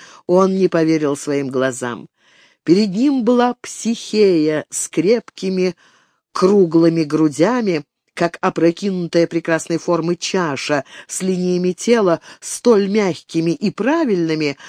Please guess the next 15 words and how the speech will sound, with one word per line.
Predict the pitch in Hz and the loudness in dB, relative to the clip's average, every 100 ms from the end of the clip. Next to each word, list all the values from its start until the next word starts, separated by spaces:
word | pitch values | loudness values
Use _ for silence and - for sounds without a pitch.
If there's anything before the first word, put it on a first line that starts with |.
| - | -18
что | - - 254 | -10 -2 0
не | 233 | 0
сумели | - 226 220 202 | -2 -2 0 0
бы | 185 | 0
создать | - 185 180 185 | -2 -2 -2 -2
ничего | 185 - 170 | -4 -2 0
подобного | 180 175 220 180 185 185 - - - | 0 0 0 0 -2 -2 -4 -14 -4
и | 202 185 - | -2 -2 -4
скульпторы | - - 202 185 - 180 165 | -8 -4 -2 -2 -2 0 2
Академии. | 165 - 135 104 98 90 82 - _ _ _ _ - | 0 -2 -8 -6 -8 -10 -16 -18 _ _ _ _ 0
Поэт | 156 156 | 2 2
почувствовал | - 151 160 147 156 156 | -2 -4 -4 -4 -2 -2
такое | 156 170 160 143 | -2 -2 0 0
же | 143 | -2
наслаждение, | 160 160 180 180 190 262 190 147 | -6 -4 -4 -4 -4 -4 -2 -4